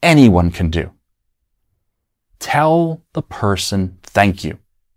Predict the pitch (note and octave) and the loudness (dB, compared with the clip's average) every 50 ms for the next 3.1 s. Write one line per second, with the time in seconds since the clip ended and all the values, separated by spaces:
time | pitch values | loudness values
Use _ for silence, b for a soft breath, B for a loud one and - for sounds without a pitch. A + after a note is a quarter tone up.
0 | _ _ _ _ _ _ _ _ _ _ _ _ _ _ _ - C3+ D3 F#3+ F#3+ | _ _ _ _ _ _ _ _ _ _ _ _ _ _ _ -2 2 2 4 4
1 | F3+ G#3+ - - F#3 - - - B2 G#2+ F#2+ F#2+ G2 G2 F#2 F#2 - - - - | 4 2 2 0 -4 -6 -6 -6 -4 -2 -2 0 0 -2 -4 -6 -8 -10 -4 -2
2 | B2+ C#3 D3+ D#3+ D#3 D#3+ D#3 D#3 D#3+ D#3 D3+ - - - A2 F2+ - F2 E2+ F2 | 0 0 0 0 -2 -2 -2 -2 -4 -4 -6 -6 -4 -2 -2 -2 0 -2 -2 -2
3 | F2+ F2 | -2 -6